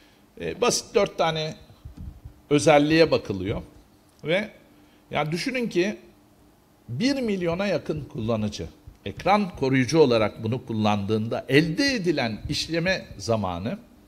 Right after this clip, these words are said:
süper bilgisayarların bin katı. Guinness Dünya Rekoru matematiksel işlem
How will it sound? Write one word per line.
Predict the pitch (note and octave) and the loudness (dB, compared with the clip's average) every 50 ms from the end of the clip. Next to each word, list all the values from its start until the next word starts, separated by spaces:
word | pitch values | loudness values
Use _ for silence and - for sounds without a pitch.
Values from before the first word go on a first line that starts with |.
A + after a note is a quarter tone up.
| - _ - _ _ _ - - - - - _ _ _ _ _ _ - - - _ _ _ _ _ _ _ _ | -20 _ -20 _ _ _ -20 -20 -20 -20 -20 _ _ _ _ _ _ -20 -20 -20 _ _ _ _ _ _ _ _
süper | - - - B3 C#4 C#4 B3 A3 G3 | -6 -4 -2 6 8 8 8 8 6
bilgisayarların | F#3+ F3+ F3 D#3+ E3 D#3+ - F3+ F3+ F3 F3 F#3+ G#3+ A#3 A#3 G#3+ | 2 0 0 -2 -4 -4 -2 0 0 0 0 0 -2 -4 -4 -4
bin | G3+ F3+ D#3 | -4 -4 -4
katı. | A#2+ - E2 - - - - _ _ _ _ _ _ _ _ _ _ _ _ _ _ _ _ _ _ _ _ _ _ _ _ _ _ _ _ _ _ _ _ _ _ _ _ _ _ _ _ _ _ _ _ _ _ _ _ _ _ _ _ _ _ _ _ _ _ C#3 | -6 -8 -10 -10 -14 -20 -20 _ _ _ _ _ _ _ _ _ _ _ _ _ _ _ _ _ _ _ _ _ _ _ _ _ _ _ _ _ _ _ _ _ _ _ _ _ _ _ _ _ _ _ _ _ _ _ _ _ _ _ _ _ _ _ _ _ _ -6
Guinness | D#3 G3 G3+ F#3+ E3 - - - | -2 0 0 0 0 -2 -4 -4
Dünya | E3 E3 E3+ E3 D#3+ D#3 | -4 -2 -2 0 0 0
Rekoru | C#3+ B2 - - A#2+ G#2+ G#2 G2 E2 - - _ _ _ _ _ _ _ _ - _ _ _ _ _ _ _ _ _ _ _ _ _ _ _ - | -2 -2 -4 -4 -4 -4 -4 -4 -6 -10 -16 _ _ _ _ _ _ _ _ -20 _ _ _ _ _ _ _ _ _ _ _ _ _ _ _ -6
matematiksel | A2 A2+ A2 C#3 A#2+ A2+ - - - - A#2 G2+ F2+ | -4 -4 -2 -2 -4 -4 -6 -8 -4 -4 -4 -4 -2
işlem | D2 - - - A2+ G#2 F#2+ | -6 -8 -6 -4 -4 -4 -4